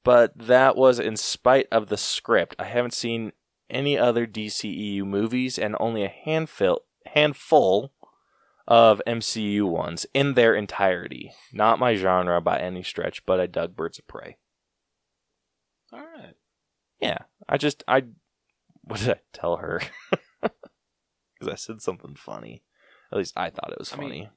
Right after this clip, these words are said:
Speaker 2: you're missing out, but that's just me.
Speaker 1: Yeah, I, I said we ap-, we appreciate her take, but it fills our soul with a burning sadness.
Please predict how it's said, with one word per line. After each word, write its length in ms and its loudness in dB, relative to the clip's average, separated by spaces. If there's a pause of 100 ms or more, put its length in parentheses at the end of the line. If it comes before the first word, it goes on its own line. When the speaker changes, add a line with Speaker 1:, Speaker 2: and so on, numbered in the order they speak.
(160)
Speaker 2:
you're 140 -20
missing 400 -14
out, 440 -12 (220)
but 220 -4
that's 180 -8
just 160 -14
me. 260 -14 (800)
Speaker 1:
Yeah, 320 0 (120)
I, 140 8
I 160 8
said 320 0
we 160 6
ap-, 240 -4
we 180 -2
appreciate 840 0 (540)
her 200 0
take, 680 -2 (160)
but 300 6
it 80 -4
fills 260 2
our 120 4
soul 420 2
with 240 2
a 160 0
burning 380 0
sadness. 680 -2